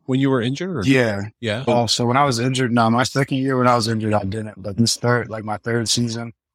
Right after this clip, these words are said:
Speaker 2: the one that I actually got to play, like, this last year, I got to play. And so I, yeah, I traveled all the games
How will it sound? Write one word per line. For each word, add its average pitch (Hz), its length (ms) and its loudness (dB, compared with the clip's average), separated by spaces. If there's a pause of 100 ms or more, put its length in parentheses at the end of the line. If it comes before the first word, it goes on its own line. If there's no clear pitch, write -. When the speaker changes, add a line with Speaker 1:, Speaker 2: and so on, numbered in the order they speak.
(140)
Speaker 2:
the 110 80 -6
one 113 200 2
that 113 240 4
I 113 140 2
actually 110 220 0
got 101 120 -6
to 98 80 -10
play, 107 220 -6
like, 98 160 -2
this 101 140 0
last 107 400 2
year, 107 160 0
I 104 100 0
got 104 160 -4
to - 80 -6
play. 104 320 -4
And 98 100 0
so 104 180 0
I, 110 180 0
yeah, 104 260 0
I 110 40 2
traveled 101 360 0
all 101 200 -4
the 98 80 -8
games 101 360 -4